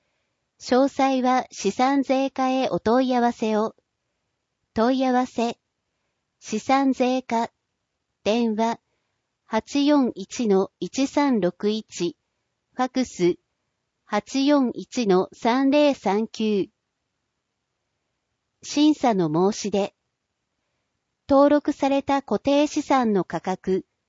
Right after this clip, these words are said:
評価額に不服がある場合は、四月一日から納税通知書の交付を受けた日の三ヶ月後までに、固定資産評価審査委員会に対して審査の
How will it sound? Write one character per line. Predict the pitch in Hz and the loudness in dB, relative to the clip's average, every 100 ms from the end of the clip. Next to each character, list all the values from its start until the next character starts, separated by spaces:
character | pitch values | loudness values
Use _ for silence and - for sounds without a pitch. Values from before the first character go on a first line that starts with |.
| _ | _
評 | - 269 277 | 0 2 2
価 | 302 | 0
額 | 285 269 220 | 0 -2 0
に | 180 | 0
不 | 180 180 | 0 0
服 | 220 247 285 | -2 -2 -2
が | 277 285 | -2 0
あ | |
る | 277 196 | 0 0
場 | 170 170 | 0 0
合 | 190 190 | -2 -2
は、 | 180 190 - _ _ - | 0 -2 -4 _ _ -16
四 | - 247 | -6 -2
月 | 247 277 302 | 0 2 0
一 | - 285 285 | 0 0 2
日 | 294 294 - | 0 -2 -2
か | 220 | -2
ら | 208 196 - - | 0 0 -2 -4
納 | 208 254 | 0 2
税 | 262 285 285 | 2 2 2
通 | - 277 285 | 0 0 0
知 | - 277 | 0 0
書 | 302 | 4
の | 277 277 | 4 2
交 | - 254 277 | 2 2 2
付 | - | 2
を | 285 285 | 2 4
受 | 294 - | 2 -2
け | 226 | -2
た | 196 | -2
日 | - 226 | -2 0
の | 185 185 - | 2 2 -2
三 | - 233 269 | 0 2 2
ヶ | 285 | 0
月 | 294 294 294 | -2 -2 0
後 | 285 | 2
ま | 277 285 | 4 4
で | 226 | 2
に、 | 185 180 196 _ _ - | 4 2 0 _ _ -4
固 | 226 | -4
定 | - 285 294 | 0 4 4
資 | - 302 | 2 -2
産 | - 226 190 | 2 2 2
評 | - 247 269 | 2 0 0
価 | 285 285 | 2 -2
審 | - 277 285 | 2 2 4
査 | 277 285 | 2 2
委 | 285 | 4
員 | 285 294 | 6 4
会 | 262 226 220 | 2 -2 0
に | 202 196 | 0 0
対 | 240 233 226 | 0 -2 -2
し | - | -4
て | 185 190 - | -2 -2 -4
審 | - 269 294 | 0 2 4
査 | 269 | 4
の | 208 | 4